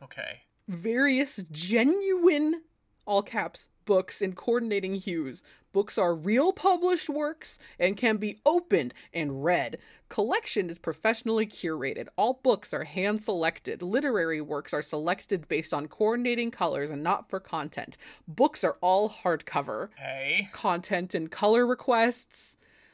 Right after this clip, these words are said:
Speaker 2: in the note to seller at checkout, you can detail subject or content requests. Examples, no religion, no politics, no sexual or morbid content, or prefers novels, biographies, masculine titles, feminine titles.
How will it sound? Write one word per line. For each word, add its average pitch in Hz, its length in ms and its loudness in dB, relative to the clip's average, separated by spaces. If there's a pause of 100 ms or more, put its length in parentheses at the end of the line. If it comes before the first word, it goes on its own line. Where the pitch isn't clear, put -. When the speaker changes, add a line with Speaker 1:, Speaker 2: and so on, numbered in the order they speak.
(180)
Speaker 2:
in 202 160 2
the 190 80 0
note 202 280 4
to 214 100 -8
seller 190 420 4
at - 120 -2
checkout, 220 420 0
you 196 100 -8
can 180 160 -4
detail 202 600 0
subject 190 560 2
or 185 60 -2
content 190 580 -2
requests. - 680 -4
Examples, 175 760 -4 (260)
no 170 180 4
religion, 180 600 4
no 165 140 0
politics, - 800 -2
no 170 100 -2
sexual 180 480 -2
or 175 140 2
morbid 170 360 -4
content, - 580 -2 (260)
or 165 260 2
prefers 165 560 -2
novels, 214 580 4
biographies, 180 760 2
masculine 165 580 0
titles, - 480 -6
feminine 208 500 2
titles. 214 760 0